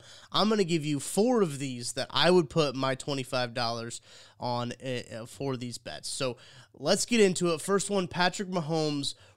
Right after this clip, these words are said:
regular season passing yards. The over-under is set at four thousand six hundred fifty and a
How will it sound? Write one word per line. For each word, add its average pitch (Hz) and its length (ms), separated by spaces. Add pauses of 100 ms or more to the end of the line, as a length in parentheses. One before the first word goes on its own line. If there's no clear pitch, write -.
regular 208 720
season 202 680
passing 147 520
yards. 135 260
The 147 180
over-under 185 640
is 156 100
set 143 160
at - 180
four 220 460
thousand 147 580
six - 460
hundred 160 500
fifty 190 560
and 143 120
a 123 80